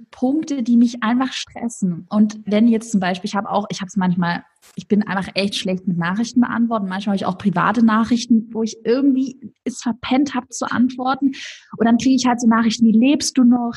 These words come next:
Hallo, was ist los?“ Und dann sage ich halt auch meiner Mitarbeiterin, „Es stresst mich so sehr, nimm dir mein Handy und antworte einen Einzeiler.“ Und allein,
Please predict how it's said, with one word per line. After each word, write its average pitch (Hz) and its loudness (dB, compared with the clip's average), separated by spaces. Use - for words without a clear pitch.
Hallo, 277 -4
was 240 -8
ist 226 -14
los?“ 262 -8
Und 214 -4
dann 208 -18
sage 202 -10
ich 208 -12
halt 202 -8
auch - -8
meiner 202 0
Mitarbeiterin, 214 -2
„Es - -12
stresst 277 -6
mich 226 -2
so 277 -6
sehr, 247 -4
nimm 254 4
dir 320 -2
mein 269 2
Handy 240 2
und 233 -2
antworte 196 -2
einen 196 -4
Einzeiler.“ 170 -4
Und 208 2
allein, 202 2